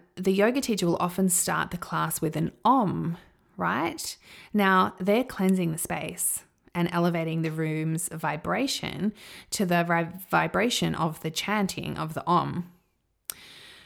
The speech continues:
So you've probably experienced this already.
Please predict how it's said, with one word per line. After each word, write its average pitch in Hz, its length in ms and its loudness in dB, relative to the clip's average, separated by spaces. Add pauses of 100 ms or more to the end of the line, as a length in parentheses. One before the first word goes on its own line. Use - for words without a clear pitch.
(360)
So - 200 4
you've 220 260 6
probably 285 440 0
experienced 165 540 0
this 165 160 -6
already. 156 480 -6